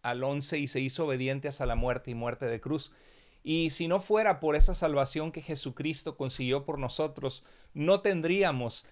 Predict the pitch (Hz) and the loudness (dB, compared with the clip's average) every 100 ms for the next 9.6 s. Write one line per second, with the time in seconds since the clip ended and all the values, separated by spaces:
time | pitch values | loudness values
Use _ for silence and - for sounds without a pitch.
0 | - 139 131 143 139 143 131 135 139 160 | -4 2 2 2 -2 -2 0 4 6 6
1 | 160 120 139 139 156 147 135 139 131 120 | 4 2 2 2 4 4 4 2 2 -2
2 | 110 - _ - - - 135 - 151 139 | -8 -16 _ -20 -20 0 0 2 -2 2
3 | 175 190 165 156 175 - 165 143 147 170 | 4 4 0 -2 -4 -2 -2 0 2 2
4 | 156 185 190 180 135 113 147 120 135 131 | 2 -2 -4 -4 -4 -4 -6 -4 0 0
5 | 131 127 120 - - 120 - 156 160 160 | 2 0 0 -10 -8 -6 -2 0 0 0
6 | 160 165 156 139 147 143 165 151 135 131 | 0 -2 -2 -2 -2 -2 -4 0 2 2
7 | 143 - 156 151 - 151 139 - 160 170 | 4 4 4 0 -2 -2 -2 2 4 4
8 | 175 147 135 - 127 - 135 135 - 135 | 4 0 -2 8 8 8 2 -2 -2 0
9 | 120 113 117 113 - | 0 0 0 -2 -8